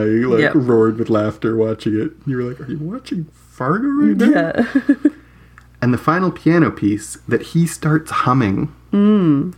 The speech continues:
Speaker 1: and then the music takes over, is Bach's Appassionata, which is, I mean, not Bach,
Speaker 2: Beethoven.
Speaker 1: is Beethoven's Appassionata, which is the piece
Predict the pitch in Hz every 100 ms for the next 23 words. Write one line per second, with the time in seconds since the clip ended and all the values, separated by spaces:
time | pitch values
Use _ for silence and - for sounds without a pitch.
0 | - - 117 104 107 107 107 113 - 113
1 | - 123 110 104 110 - - - - -
2 | - _ _ 120 107 107 110 - - -
3 | 98 98 - - - - - - 95 -
4 | 110 101 92 90 90 107 - 98 92 -
5 | 117 110 107 101 - - - - - -
6 | - - - 165 127 110 98 104 123 117
7 | 107 101 98 98 98 - 110 98 - 107
8 | 101 98 98 104 - 104 - - 110 107
9 | -